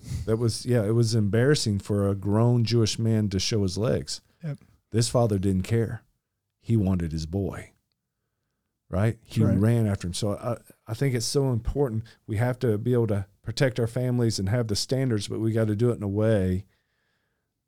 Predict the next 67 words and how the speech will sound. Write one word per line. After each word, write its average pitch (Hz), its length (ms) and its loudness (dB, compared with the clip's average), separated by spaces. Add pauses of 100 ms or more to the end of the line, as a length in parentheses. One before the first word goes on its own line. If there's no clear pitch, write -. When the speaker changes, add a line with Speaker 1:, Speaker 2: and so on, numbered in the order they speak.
(120)
Speaker 1:
that 107 180 2
our 98 140 2
family 110 400 0
knows 101 400 0
they 98 80 0
can 90 160 -4
always 98 340 0
come 92 240 -2
to 90 240 -6
us. - 240 -8 (140)
Speaker 2:
That's - 100 -8
right. 127 140 2
And 123 100 2
he 131 80 8
also 131 220 6
gave 123 180 6
him 120 80 6
his 107 140 6
ring 117 380 6
or 104 40 4
his 104 140 2
signet, 123 480 4
which 113 120 2
is 107 160 2
his 107 200 0
le-, 120 160 2
which 120 180 2
is 113 80 2
be 113 140 4
your 107 180 4
inheritance. 113 580 2 (320)
Speaker 1:
Yeah. 98 100 2
Speaker 2:
So 87 120 4
he, 113 160 6
he 135 160 4
did, 131 260 4
Speaker 1:
He 127 40 10
Speaker 2:
he - 60 10
didn't - 0 -
Speaker 1:
didn't 147 160 8
Speaker 2:
take 156 100 8
Speaker 1:
hold 147 100 10
Speaker 2:
that. 147 140 8
He 160 60 10
didn't 175 80 10
Speaker 1:
grudges. 143 100 6
Speaker 2:
hold 139 240 8
that 135 200 8
against 143 320 6
him. 139 160 6
He 117 120 6
gave 123 200 6
him 120 120 6
his 110 100 4
cloak. 135 460 4
Speaker 1:
Forgave 113 340 2
Speaker 2:
He 131 80 6
put 139 140 8
Speaker 1:
him. 135 60 2
Speaker 2:
that 131 260 8
on 131 160 8
him. 131 60 8
Speaker 1:
Threw 151 100 6
Speaker 2:
So 165 80 10
Speaker 1:
a 151 60 6
Speaker 2:
that, - 60 -4
Speaker 1:
party. 175 360 6